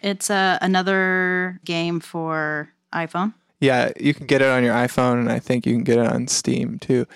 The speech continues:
Speaker 1: Nice.
Speaker 2: But, um, but yeah, it's like a Apple Arcade game, What the Golf. So get yourself that free trial. You know what I'm saying?
Speaker 1: Yeah, there was one that Barry played where he was shooting the ball, and then <laughs> this hot dog cart just, like, threw a bunch of hot dogs
Speaker 2: Yeah,
Speaker 1: at your
Speaker 2: it's,
Speaker 1: ball.
Speaker 2: it's, like, hilarious. So,
Speaker 1: Hilarious.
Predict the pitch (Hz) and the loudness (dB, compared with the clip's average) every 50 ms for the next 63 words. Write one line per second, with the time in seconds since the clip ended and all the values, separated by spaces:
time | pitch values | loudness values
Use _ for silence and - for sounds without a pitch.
0 | - - - 190 170 - - 131 - 117 123 123 - - - - - _ _ _ | -20 -10 -8 -8 -6 -2 -2 -2 0 0 0 -2 -2 -4 -6 -10 -14 _ _ _
1 | _ _ - - - 127 135 127 120 110 107 - - 131 127 - - 120 107 110 | _ _ -2 0 2 4 2 2 2 0 -2 -2 -2 -2 -2 0 0 -2 0 0
2 | 104 123 123 120 - 123 123 120 120 - - - 123 123 143 131 123 117 120 131 | 0 0 -2 0 2 2 2 2 0 -4 -2 -2 -2 -2 -2 -2 -4 -2 -2 -2
3 | 139 135 143 - - - - 123 120 135 156 - - - - - 131 139 147 - | -2 -2 -4 -4 -4 -2 0 0 0 0 -4 -8 -12 -14 -6 -6 -4 -6 -6 -10
4 | - _ _ - - - - 175 - - - - 147 - - - - - - - | -14 _ _ -20 -18 -12 -12 -10 -10 -8 -6 -6 -6 -4 -4 -8 -8 -8 -6 -6
5 | - - - - - - 147 151 156 156 165 165 160 160 165 165 175 175 190 196 | -6 -6 -6 -8 -6 -6 -4 -2 -2 -2 -4 -4 -6 -6 -6 -4 -4 -4 -4 -6
6 | 190 - 208 214 208 214 214 214 180 175 151 - 165 175 190 190 190 196 190 190 | -6 -4 -4 -4 -4 -4 -6 -6 -4 -4 -4 -6 -4 -4 -2 0 0 0 0 0
7 | 185 180 175 165 - 160 165 160 156 - - - 170 160 151 151 151 156 156 160 | 0 0 0 -2 -2 -4 -4 -4 -4 -6 -6 -8 -6 -6 -4 -6 -6 -8 -8 -10
8 | 151 151 151 - - - 180 170 170 170 170 160 160 156 156 156 160 180 180 _ | -10 -10 -8 -8 -6 -6 -4 -4 -2 -2 -2 0 0 0 2 2 0 -2 -4 _
9 | _ _ _ _ _ _ - - 170 170 160 160 165 - 190 - - - - - | _ _ _ _ _ _ -10 -6 -4 -2 -2 -2 -2 -2 -2 -2 -2 -4 -4 -6
10 | 165 - - 170 160 165 165 - 180 170 156 - - - 156 - - 165 156 - | -6 -6 -10 -10 -10 -10 -10 -6 -6 -6 -6 -6 -10 -8 -8 -8 -6 -6 -10 -10
11 | - _ - - 160 151 151 - - - - 139 - 123 - - 156 156 156 156 | -12 _ -10 -8 -8 -8 -6 -8 -10 -12 -10 -8 -8 -8 -6 -6 -6 -6 -6 -6
12 | 170 - _ _ _ - 151 151 139 120 - - 185 139 139 147 180 165 170 170 | -8 -14 _ _ _ 2 4 4 4 4 4 2 2 2 2 2 0 2 4 4
13 | 165 165 165 165 160 165 170 - 151 143 - - 156 147 135 - - - - - | 4 6 4 4 2 0 0 0 -2 0 2 4 2 2 2 -2 -12 -6 -2 0
14 | 135 127 120 127 123 120 120 - - - - - - - 170 147 - - - - | 2 4 4 2 2 0 -2 -6 -8 -10 -14 -14 -12 -10 -8 -6 -4 -2 -2 -2
15 | - - - - - | -4 -6 -10 -12 -18